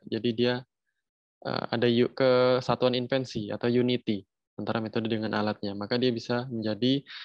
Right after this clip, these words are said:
satu buah dokumen paten yang mengandung dua invensi. Kemudian metode dan produk bisa, metode pembuatan, kemudian produk yang dihasilkannya baga-, eh, bagaimana karakteristiknya, komposisinya bagaimana, itu bisa.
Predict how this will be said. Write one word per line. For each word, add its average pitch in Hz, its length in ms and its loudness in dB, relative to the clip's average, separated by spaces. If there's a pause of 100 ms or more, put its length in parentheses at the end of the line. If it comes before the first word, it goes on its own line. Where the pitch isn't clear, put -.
(200)
satu 123 240 0
buah 117 240 4
dokumen 113 400 0
paten 131 320 0
yang 131 80 -2
mengandung 117 480 -2
dua 113 160 0
invensi. 104 560 -8 (960)
Kemudian 131 560 2
metode 120 320 2
dan 113 160 0
produk 113 320 0
bisa, 143 560 -4
metode 110 320 -4
pembuatan, 110 640 -2
kemudian 120 320 -2
produk 117 320 -2
yang - 240 -2
dihasilkannya 110 640 -2
baga-, 110 240 -4 (560)
eh, - 80 -2
bagaimana 110 480 -2
karakteristiknya, 113 960 -2
komposisinya 107 640 -6
bagaimana, 107 400 -4
itu 117 160 0
bisa. - 240 -4